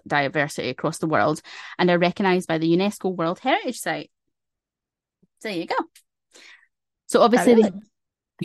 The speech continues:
Speaker 1: yeah. So obviously they have abundance of wildlife. They have black bears, white-tailed deer, red foxes, loads of different bird species, and obviously shitloads of people go to the mountain ranges to see all of this, this wonder. So that's one reason to go into the woods, I suppose.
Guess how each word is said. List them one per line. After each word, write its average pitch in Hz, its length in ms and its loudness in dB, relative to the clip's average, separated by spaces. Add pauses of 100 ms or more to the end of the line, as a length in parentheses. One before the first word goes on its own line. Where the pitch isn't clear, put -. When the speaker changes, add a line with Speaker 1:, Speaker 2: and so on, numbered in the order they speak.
Speaker 1:
yeah. 190 220 4 (200)
So 247 100 4
obviously 247 260 4
they 247 60 6
have 220 140 4
abundance 190 380 0
of 175 60 -8
wildlife. 170 520 -2
They 175 100 -4
have 170 200 -6
black 180 280 2 (100)
bears, 175 640 2
white-tailed 170 640 -4
deer, 170 380 0
red 170 280 0
foxes, 160 920 -2
loads 180 260 -2
of 170 60 -4
different 170 240 -6
bird 165 180 0
species, 156 920 -2
and 147 520 0
obviously 156 560 -4
shitloads - 440 -4
of - 60 -10
people 165 200 -4
go 165 180 0
to - 120 -10
the 156 80 0
mountain 156 220 2
ranges 156 320 0
to 165 120 -10
see 165 320 -4
all 156 160 -2
of 160 80 -8
this, - 300 -8
this 170 280 -4
wonder. 160 540 0 (320)
So - 80 -6
that's 175 80 -2
one 180 160 2
reason 156 240 0
to - 80 -10
go 156 80 -2
into 151 120 -4
the 147 60 -6
woods, 139 160 -4
I - 40 -12
suppose. 147 440 -6